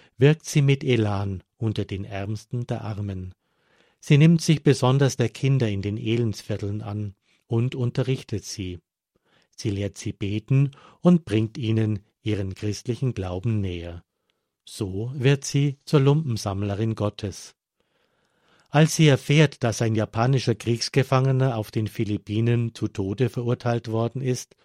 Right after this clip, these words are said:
schreibt sie an den Präsidenten der Philippinen und bittet um seine Begnadigung. Sie ihrerseits sei gerne bereit, dafür zu philippinischen Kriegswitwen und Waisen zu gehen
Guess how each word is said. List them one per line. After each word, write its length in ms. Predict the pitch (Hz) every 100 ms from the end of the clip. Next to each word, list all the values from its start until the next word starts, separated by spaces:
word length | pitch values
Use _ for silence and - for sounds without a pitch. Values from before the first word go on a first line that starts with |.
| _ _ _ _
schreibt 440 | - 131 147 156
sie 240 | - 113 107
an 120 | 104
den 160 | 104 104
Präsidenten 640 | 107 101 104 101 120 123
der 140 | 113
Philippinen 840 | - 107 98 95 104 101 113 120 120 _ _ _
und 260 | - 165 156
bittet 400 | 101 - 107 -
um 140 | 117
seine 340 | 110 98 92 107
Begnadigung. 960 | 123 - 104 95 92 101 98 90 87 85 _ _ _ _ _ _ _
Sie 360 | - 107 107
ihrerseits 800 | 160 147 156 135 139 143 139 - _
sei 280 | - - 139
gerne 340 | 135 135 131 113
bereit, 560 | 110 95 92 92 - _ _ _ _
dafür 600 | - 101 104 - 127 143 139
zu 140 | 131
philippinischen 760 | - 127 117 - 131 135 - 131
Kriegswitwen 800 | 139 156 - 101 - 110 104
und 200 | 107 104
Waisen 380 | 101 104 120 120
zu 180 | - 104
gehen 420 | - 98 98 98